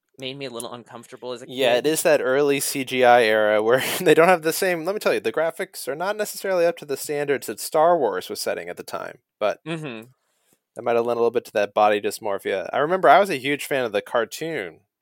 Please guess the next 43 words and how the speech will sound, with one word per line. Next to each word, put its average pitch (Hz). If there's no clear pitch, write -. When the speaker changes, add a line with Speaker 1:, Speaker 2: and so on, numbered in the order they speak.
Speaker 2:
and 107
so 107
I, 107
I 113
was 113
always 131
looking 117
at 98
it 95
kind 131
of 113
from 110
that 98
perspective, 98
and 101
I, 101
I'm 117
not 156
sure 143
I, 127
I 123
liked 120
this 110
movie 104
as 101
much 107
as 92
I 101
wanted 95
to. -
Speaker 1:
Mm-hmm. 143
Well, 233
it's -
kinda 285
funny, 208
Inspector 202
Gadget, 160
so 131
that 160
came 208
out 170
in 127
July. 120